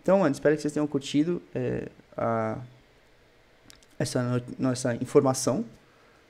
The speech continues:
né? Qualquer coisa, deixa nos comentários aí se tiver alguma dúvida, se souber de alguma coisa diferente também, pra gente trocar informação. E é isso, mano. Deixa um like, se inscreve no canal pra ajudar, por favor. E qualquer coisa,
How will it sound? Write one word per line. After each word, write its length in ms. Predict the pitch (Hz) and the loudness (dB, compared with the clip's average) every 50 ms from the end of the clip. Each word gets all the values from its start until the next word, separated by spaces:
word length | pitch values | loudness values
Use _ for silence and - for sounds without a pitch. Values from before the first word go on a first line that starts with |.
| _ - | _ -6
né? 240 | 123 127 123 123 123 - - - - _ _ _ | -4 -2 -2 -4 -6 -10 -18 -20 -20 _ _ _
Qualquer 160 | - 143 139 139 | -2 -2 2 8
coisa, 240 | 147 147 143 135 | 8 10 10 10
deixa 180 | 135 135 135 - | 4 0 0 0
nos 100 | 139 135 | -4 -2
comentários 600 | - - 135 135 131 131 - 131 127 127 127 123 | -2 -2 0 0 -2 0 4 4 4 4 4 2
aí 120 | 127 123 | 2 0
se 60 | 123 - | 0 -2
tiver 140 | - 127 | 0 0
alguma 240 | 123 123 123 123 120 | 0 2 2 0 0
dúvida, 320 | 120 123 127 139 147 139 135 | 0 2 2 0 2 0 -4
se 160 | 131 - 131 | -6 -6 -8
souber 280 | 127 - 127 123 127 | -2 -2 0 0 0
de 60 | 127 127 | -2 -2
alguma 140 | 127 123 | -4 -4
coisa 160 | 120 127 123 120 | -4 -4 -4 -4
diferente 380 | - - - 117 120 117 - | -6 -6 -6 -6 -6 -6 -6
também, 220 | - 120 117 127 123 | -4 -2 -2 -2 0
pra 120 | 120 117 | -2 -4
gente 80 | 117 - | -6 -4
trocar 260 | - - - - 123 | -6 -8 -6 -4 -6
informação. 540 | 123 123 - 123 123 123 123 - 135 147 156 160 - - - - - - - - - _ _ _ _ _ _ _ _ - | -4 -4 -4 -4 -4 -4 -2 0 0 -2 -2 -4 -12 -20 -20 -20 -20 -20 -20 -20 -20 _ _ _ _ _ _ _ _ -4
E 380 | 151 147 143 147 147 147 147 | -2 0 2 2 2 4 4
é 80 | 151 170 | 4 4
isso, 260 | 175 151 139 139 - | 2 0 -2 -2 -4
mano. 160 | 127 123 127 | -4 -4 -4
Deixa 260 | 127 123 135 135 - 165 | -2 -2 -2 -2 0 -2
um 40 | |
like, 220 | 160 147 143 147 143 | 0 0 0 0 -2
se 40 | 139 | -2
inscreve 220 | - - 143 139 | 2 2 2 2
no 80 | 139 139 | 2 0
canal 260 | 135 131 131 131 131 | -2 -2 0 0 -2
pra 120 | - 131 | -2 -2
ajudar, 180 | 131 127 127 131 | -2 -2 -4 -6
por 80 | - | -4
favor. 320 | - 135 127 139 160 185 - - - - - - _ _ _ _ _ _ - - | -4 0 2 4 2 2 2 -6 -20 -20 -20 -20 _ _ _ _ _ _ -10 -6
E 580 | - 156 165 175 180 - - - - - - - - | -6 -4 -2 -2 0 -2 -2 -2 -4 -8 -10 -14 -2
qualquer 240 | - 151 151 160 165 | 2 2 4 4 4
coisa, 460 | 160 - 170 180 190 180 196 202 196 | 2 4 4 4 4 2 0 -4 -4